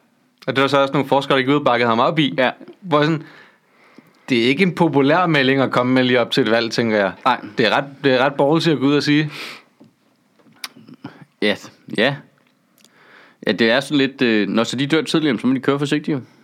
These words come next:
Speaker 2: Altså. <laughs>
Speaker 1: Jamen, det, det er jo sådan lidt, jamen, du bliver ikke, øh, du begynder jo ikke at ryge, fordi du er tømrer, jo. Det er jo ikke, det hænger jo ikke sammen på den måde.
Speaker 2: Nej.
Speaker 1: Det er sgu meget, altså,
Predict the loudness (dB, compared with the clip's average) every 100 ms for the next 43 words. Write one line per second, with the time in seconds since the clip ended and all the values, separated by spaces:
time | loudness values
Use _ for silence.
0 | -14 -12 -10 -8 -8 -6 -4 -2 -2 -2
1 | -2 0 0 0 0 0 2 2 2 2
2 | 0 2 0 0 -4 -4 -2 0 0 -4
3 | 0 0 0 0 0 2 2 2 2 0
4 | -4 -12 _ _ _ _ -20 -14 -6 0
5 | 0 2 0 0 -2 -4 0 0 -2 -2
6 | -4 -2 -4 0 0 0 -2 -4 -10 _
7 | -6 -6 -6 -4 -2 0 -2 -2 -4 -2
8 | -4 -4 -8 -12 _ _ _ -4 -4 -4
9 | -12 -20 -20 _ -20 -20 _ _ _ -20
10 | _ _ -16 -12 -12 -14 -18 -20 -20 _
11 | -10 -8 -6 -2 0 0 0 -2 -2